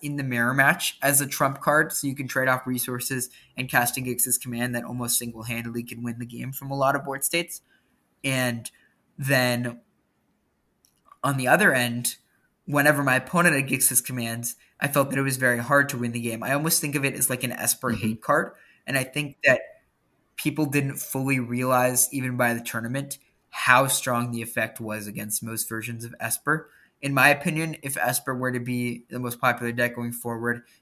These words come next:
Speaker 1: and Black Red was the second most popular, versions of Black Red should probably just play three Gix's commands in the seventy-five as their plan post board to go over the top of them.
Speaker 2: Yeah, it's, it's super good in the matchup, and it's interesting that more people didn't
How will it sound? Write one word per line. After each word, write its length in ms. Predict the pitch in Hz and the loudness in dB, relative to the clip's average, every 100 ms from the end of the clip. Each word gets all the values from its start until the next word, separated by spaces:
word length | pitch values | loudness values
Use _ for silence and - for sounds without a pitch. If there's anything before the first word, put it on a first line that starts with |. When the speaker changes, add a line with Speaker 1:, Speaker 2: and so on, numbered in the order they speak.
| _ - | _ -4
Speaker 1:
and 280 | 123 117 - | -4 -4 -2
Black 280 | 113 117 | 0 2
Red 160 | 123 117 | 0 -2
was 200 | 113 - | -2 -2
the 60 | 113 | -2
second 320 | - 113 123 | -4 -4 -6
most 180 | 120 - | -6 -2
popular, 500 | 123 - 139 147 143 _ _ - | -2 -2 -6 -8 -12 _ _ -8
versions 380 | 127 123 131 120 | -4 -4 -4 -6
of 220 | 123 - | -8 -4
Black 280 | 123 117 120 | 0 2 0
Red 140 | 120 | -4
should 180 | - - | -6 -6
probably 380 | 127 123 127 135 | 0 2 0 -4
just 200 | 123 - | -4 -4
play 160 | 123 | -4
three 320 | 117 - 123 120 | -4 -6 -6 -6
Gix's 380 | 117 117 117 | -6 -4 -4
commands 380 | - 117 110 113 | -4 -6 -8 -8
in 60 | 110 | -6
the 80 | 110 | -4
seventy-five 720 | - 110 110 104 104 107 - | -4 -4 -8 -8 -2 -2 -4
as 160 | - - | -6 -4
their 160 | 117 | -6
plan 320 | 117 117 107 107 | -6 -10 -10 -10
post 220 | 110 - | -10 -8
board 140 | 113 | -10
to 80 | 104 | -12
go 120 | 104 | -12
over 200 | 110 107 | -12 -12
the 100 | 107 | -14
top 280 | 104 104 104 | -10 -10 -10
of 100 | - | -14
them. 120 | - - - - - | -18 -18 -20 -18 2
Speaker 2:
Yeah, 320 | 143 123 110 | 10 10 10
it's, 320 | 131 131 - - | 6 4 2 2
it's 200 | 127 - | 2 4
super 360 | - 151 139 | 4 4 6
good 200 | 113 110 | 8 8
in 80 | 110 | 8
the 40 | 110 | 4
matchup, 460 | 110 104 123 110 | 2 2 0 0
and 140 | 113 110 | 2 6
it's 220 | 123 - | 6 6
interesting 600 | 160 185 196 - 143 - - 104 - 139 | 6 6 6 6 2 2 -2 -6 -4 4
that 180 | 131 | 6
more 180 | 123 131 | 8 6
people 320 | 127 131 127 | 4 2 2
didn't 420 | 117 120 113 117 | 0 0 0 0